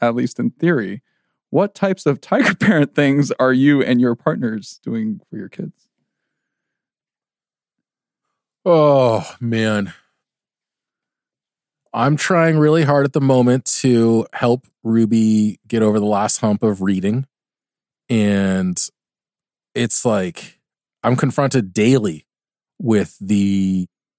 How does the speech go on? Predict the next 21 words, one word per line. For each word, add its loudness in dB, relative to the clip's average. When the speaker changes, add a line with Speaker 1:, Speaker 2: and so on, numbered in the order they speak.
Speaker 2:
daily, -2
really. 0
There's 2
this 0
point -2
where 2
I'm 2
like, 0
I -2
know 0
how -2
my 0
parents -2
would 0
do 2
this. 0
I 0
know 4
how 0
they 2
would 2